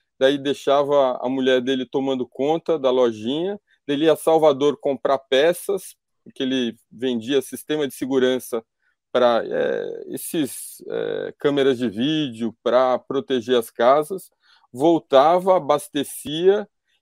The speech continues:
e de noite fazia um curso online, ou seja, ele tinha três turnos de trabalho, né? E eu acho que ele é muito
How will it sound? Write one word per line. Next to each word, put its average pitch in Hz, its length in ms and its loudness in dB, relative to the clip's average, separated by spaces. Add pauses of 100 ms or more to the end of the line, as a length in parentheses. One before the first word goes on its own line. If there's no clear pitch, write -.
(120)
e 185 260 -4
de 190 160 -4
noite 185 300 4
fazia 185 420 2
um 185 160 0
curso 185 420 -4
online, 147 680 2 (120)
ou 143 100 -6
seja, 151 240 -4
ele 156 80 -8
tinha - 300 -6 (100)
três 196 380 -2
turnos 160 500 -2
de 131 100 -6
trabalho, 110 600 2
né? 117 180 -10 (420)
E - 60 -4
eu 156 80 6
acho 175 140 0
que 185 80 2
ele 190 100 6
é 190 80 8
muito 170 1400 0